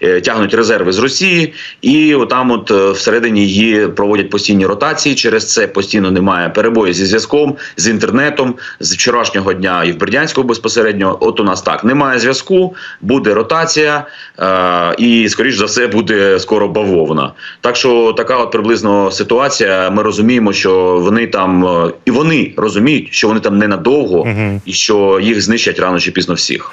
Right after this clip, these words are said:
Speaker 2: Пане Вікторе, от ми говоримо про аеропорт Бердянський, е, в який ми влучаємо і вже не раз влучали.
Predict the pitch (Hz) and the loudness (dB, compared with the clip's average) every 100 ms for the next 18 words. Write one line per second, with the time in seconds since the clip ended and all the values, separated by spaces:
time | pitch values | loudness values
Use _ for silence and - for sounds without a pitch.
0 | - 147 180 185 143 131 135 156 147 165 | -10 -8 -6 -6 -4 -2 -2 -2 -2 -2
1 | 160 151 147 147 147 143 180 196 143 139 | -2 -2 -4 -4 -2 -2 -2 -2 -2 -4
2 | 123 123 104 - 113 110 107 101 98 101 | -2 -4 -4 -4 -2 0 0 0 -2 -2
3 | 113 107 98 113 123 104 92 92 92 98 | 0 0 0 -2 -2 -4 -6 -6 -4 -2
4 | 101 95 107 107 85 - 87 80 123 160 | 0 0 0 -2 -4 -6 -4 -2 -2 -2
5 | 117 | -4